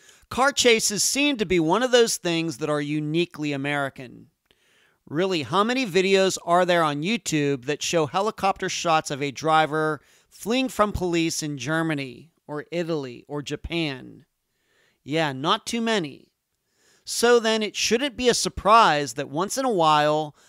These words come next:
a chase is connected to a disappearance. So let's try to figure out what happened by trying to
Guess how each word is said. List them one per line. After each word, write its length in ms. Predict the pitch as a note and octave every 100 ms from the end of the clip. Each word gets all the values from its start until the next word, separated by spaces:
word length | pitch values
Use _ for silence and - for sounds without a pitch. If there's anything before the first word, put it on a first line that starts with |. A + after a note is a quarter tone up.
| _ -
a 80 |
chase 500 | C#3 - F#3+ F3 - -
is 200 | G3 G3+
connected 800 | - D3+ D3+ E3+ F#3+ - C#3+ C3 D3 -
to 180 | G#3 G3+
a 40 |
disappearance. 1000 | C#3+ C#3+ - F3 F#3 C#3 C3 - - - - _ _ _ _ _ _ -
So 280 | - A3
let's 260 | G3+ C#4+ -
try 180 | - B3+
to 80 | A#3
figure 300 | A#3 G3 G#3
out 160 | F#3
what 140 | D#3+ D3+
happened 760 | - A#3+ - D#3 C#3+ C#3 - _ _ _
by 120 | D3+
trying 360 | D3 - F#3+ G#3+
to 220 | - F3